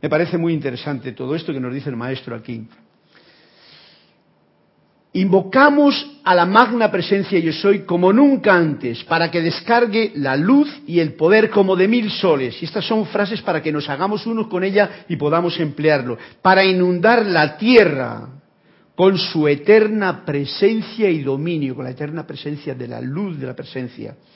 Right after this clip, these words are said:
con el dominio, de manera que todos puedan experimentar, todos, todos, puedan experimentar la victoria, liberación y perfección de los maestros ascendidos por siempre.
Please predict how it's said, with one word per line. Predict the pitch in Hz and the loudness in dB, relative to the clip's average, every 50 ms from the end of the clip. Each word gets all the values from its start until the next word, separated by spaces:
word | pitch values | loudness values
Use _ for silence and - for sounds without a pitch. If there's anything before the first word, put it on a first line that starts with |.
| _ - - - _ _ _ - | _ -20 -20 -20 _ _ _ -2
con | - 151 147 | 0 0 0
el | 143 139 139 143 131 | 0 -2 -4 -2 -2
dominio, | 139 139 143 156 185 226 240 226 233 233 220 220 208 220 - - - | -2 -2 -2 -2 -2 0 0 0 0 0 0 -2 -4 -6 -10 -14 -4
de | - 165 180 | 0 0 2
manera | 190 190 214 247 262 247 214 - | 2 4 4 6 6 6 4 4
que | - 165 151 | 2 -2 -2
todos | 156 - - 294 311 285 311 349 320 - - - - _ _ _ _ _ - | -2 2 4 4 4 4 2 -2 -2 -6 -10 -14 -16 _ _ _ _ _ -2
puedan | 208 262 277 254 214 196 180 | 2 2 4 4 2 2 0
experimentar, | 165 - - - 156 139 131 131 131 - | 0 -4 -4 -6 -6 -6 -6 -6 0 4
todos, | 240 240 226 170 143 120 120 - - - - _ _ _ _ _ _ _ - | 6 6 6 6 2 -4 -6 -12 -18 -20 -20 _ _ _ _ _ _ _ 2
todos, | 214 196 170 131 117 107 - - - - _ _ _ _ _ _ _ _ _ _ _ _ _ _ _ _ _ _ _ _ _ - | 2 2 2 2 -4 -10 -14 -18 -20 -20 _ _ _ _ _ _ _ _ _ _ _ _ _ _ _ _ _ _ _ _ _ 0
puedan | - 180 202 196 165 143 127 117 117 - - | 4 4 6 6 4 2 -2 -4 -8 -10 -12
experimentar | 143 - - - 131 127 120 117 117 117 - 190 214 233 233 - - - _ - | -16 -14 -8 -8 -8 -6 -6 -8 -8 -4 0 2 2 2 0 -4 -14 -20 _ -4
la | 143 143 139 | -4 -2 -2
victoria, | 143 131 120 - - 233 262 277 233 240 269 262 233 226 - - | -2 -6 -6 -4 2 4 4 4 4 2 0 0 0 -2 -8 -6
liberación | 143 143 143 139 131 131 127 - - 220 240 254 254 247 - - | -2 -2 0 0 -2 -4 -4 -2 0 2 2 2 2 0 -2 -6
y | 156 | -6
perfección | - - 143 131 - 143 123 - - 196 220 220 220 214 - - - _ - | -4 -4 -6 -6 -6 -10 -10 -6 -2 0 0 0 -2 -4 -10 -16 -20 _ -6
de | - 143 | -6 -4
los | 135 127 113 | -4 -4 -6
maestros | 127 131 151 151 156 - 143 131 135 | -6 -4 -4 -6 -6 -10 -16 -14 -14
ascendidos | 135 - - 127 123 143 147 139 131 - | -14 -14 -14 -10 -6 -6 -6 -6 -6 -10
por | - 135 131 - | -14 -16 -16 -16
siempre. | - 143 131 104 92 - 95 - | -14 -16 -16 -16 -18 -20 -20 -20